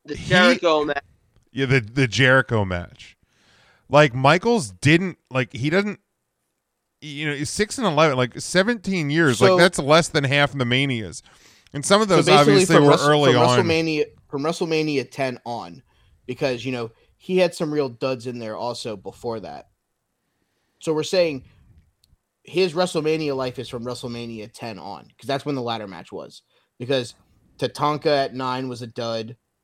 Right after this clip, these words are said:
Speaker 2: I mean,
Speaker 3: Uh,
Speaker 2: the
Speaker 1: I like
Speaker 2: match
Speaker 1: that
Speaker 2: was,
Speaker 1: match.
Speaker 2: the
Speaker 1: That's
Speaker 2: match
Speaker 1: the
Speaker 2: was
Speaker 1: best match on that
Speaker 2: fine.
Speaker 1: show.
Speaker 3: That mat-, that, that match is, like, the thirteenth best match on a ten match card on that show.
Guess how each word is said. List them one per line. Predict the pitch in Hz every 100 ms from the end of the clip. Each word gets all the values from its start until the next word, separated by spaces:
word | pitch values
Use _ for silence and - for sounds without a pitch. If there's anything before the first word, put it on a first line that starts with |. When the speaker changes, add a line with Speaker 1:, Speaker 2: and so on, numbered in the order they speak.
| _ _ _ _ -
Speaker 2:
I | 113
mean, | 123
Speaker 3:
Uh, |
Speaker 2:
the |
Speaker 1:
I | -
like | 110
Speaker 2:
match | 110 120 -
Speaker 1:
that | 110
Speaker 2:
was, | 240
Speaker 1:
match. | 202 196 175
Speaker 2:
the | 127
Speaker 1:
That's | 120
Speaker 2:
match | 131 165
Speaker 1:
the | 254
Speaker 2:
was | - -
Speaker 1:
best |
match | 254
on | 101 113 143
that | 107
Speaker 2:
fine. | 110 123
Speaker 1:
show. | 233 208 151 120 - _ _ _ _ _ _ _ _ - -
Speaker 3:
That | 165 185
mat-, | 190 185 139
that, | 160 170
that | 165 180
match | 175 180
is, | 165
like, | 151 -
the | 139
thirteenth | - 151 143 147 139 120
best | 131 -
match | 135 127
on | 131
a | 120
ten | - 120
match | 117 113 -
card | 107 95
on | 95
that | 90
show. | - 60 -